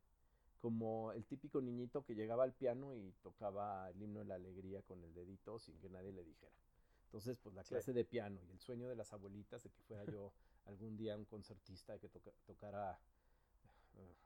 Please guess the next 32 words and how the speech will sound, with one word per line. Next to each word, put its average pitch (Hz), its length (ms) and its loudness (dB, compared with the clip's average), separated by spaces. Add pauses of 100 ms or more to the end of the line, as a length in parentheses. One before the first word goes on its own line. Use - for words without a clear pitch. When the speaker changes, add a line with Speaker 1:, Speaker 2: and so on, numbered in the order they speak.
(180)
Speaker 1:
los 101 100 -20
conciertos 101 420 -4
de 104 80 -2
Rachmaninoff, 90 720 -10
¿no? 139 180 -6 (280)
Speaker 2:
<laughs> - 320 -10
Speaker 1:
Este, 117 400 2
no 107 160 -2
sucedió, 80 440 -12 (320)
<laughs> - 580 8
porque - 400 -4
soy 90 200 -16
muy 98 160 -10
huevón 123 560 10
y 151 40 12
muy 120 140 8
poco 120 280 -4
disciplinado 113 800 0
y, 104 60 0
pues, 101 200 -8
me 98 140 -2
entien-, 113 340 -2 (220)
me 101 160 -4
doy 98 160 -4
a 107 40 -2
entender 110 320 -2
con 110 120 -4
el 101 60 -6
piano, 95 240 -4
pero 101 120 -8
nunca 92 240 -6
lo, 85 200 -8